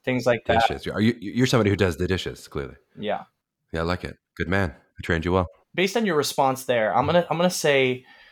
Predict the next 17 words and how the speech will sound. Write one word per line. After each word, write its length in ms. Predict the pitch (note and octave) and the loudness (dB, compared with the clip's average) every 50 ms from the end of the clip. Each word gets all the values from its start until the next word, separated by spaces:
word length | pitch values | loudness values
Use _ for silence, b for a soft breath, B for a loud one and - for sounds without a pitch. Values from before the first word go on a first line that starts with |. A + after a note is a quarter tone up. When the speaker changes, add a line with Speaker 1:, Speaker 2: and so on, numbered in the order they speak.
| B B B | B B B
Speaker 1:
I'm 60 | B | B
gonna 80 | F#3 G#3+ | 0 0
say 160 | G#3+ A#3 A3 | 2 2 2
thirty 520 | F#3+ - - - C#3 C3+ C3+ C3 C#3 C3+ | 0 0 -2 0 2 4 4 4 2 0
minutes. 520 | B2 A#2+ A2+ G#2+ G2 - - - - - - - | 0 -2 -2 -4 -6 -8 -10 -12 -12 -12 -12 -8
I'm 60 | - C3+ | -8 -6
gonna 80 | D#3+ | -4
say 160 | - - D#3 C3+ | -2 0 0 0
thirty 360 | - - - C#3 C#3+ D3+ D3+ | 0 0 0 2 2 2 2
minutes 260 | C#3+ C3+ C3+ C3 - | 2 2 2 2 0
as 80 | C3+ B2 | 0 0
an 80 | A#2+ | 0
Speaker 2:
Uh-huh. 80 | A#2 - | 0 0
Speaker 1:
average. 600 | G#2+ G#2+ G#2 G2 G#2+ A#2 C#3 D3+ D3+ - - - - _ _ _ _ | 0 0 0 0 0 0 0 -2 -2 -6 -10 -10 -12 _ _ _ _
Thirty, 580 | - - - D#3 D3+ D3 D3 D3 E3 F#3+ F#3 b b b b b b b b b b | -4 0 2 2 4 4 2 2 0 -2 -4 b b b b b b b b b b
um, 560 | - B2 B2 B2 A#2+ A#2+ A#2 A#2 A#2 A2+ A2+ - _ _ _ _ _ - - | 2 4 6 6 4 4 2 0 -2 -6 -8 -10 _ _ _ _ _ -18 -10
times 680 | - C3 B2 B2 A#2+ A#2 A2+ A2+ A2+ A2 - - - | -4 -2 -2 0 0 -2 -2 -4 -4 -6 -8 -10 -12